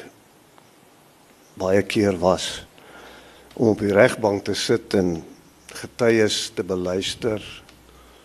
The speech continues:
en hulle waar te neem en nuances waar te neem en so, dan,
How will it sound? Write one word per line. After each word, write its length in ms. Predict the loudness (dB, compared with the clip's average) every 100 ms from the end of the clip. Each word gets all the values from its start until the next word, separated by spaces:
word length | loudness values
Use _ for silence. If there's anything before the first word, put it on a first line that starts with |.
| _ _ -14
en 160 | -8 -4
hulle 200 | -2 -2
waar 380 | 0 2 2 0
te 140 | -4
neem 460 | -2 0 0 0 -6 -14 -20 _ -20 -20 _ -20 _ _ _ -6
en 120 | -2
nuances 720 | 4 6 6 4 2 0 0 -4
waar 280 | -2 -2 -6
te 140 | -10
neem 500 | -8 -6 -6 -6 -10 -10
en 160 | -10 -6
so, 400 | -2 0 -2 -6 -16 -20 -20 -20 -20 -20 -20 -20 -20 _ _ _ _ _ _ _ -16
dan, 340 | 2 2 2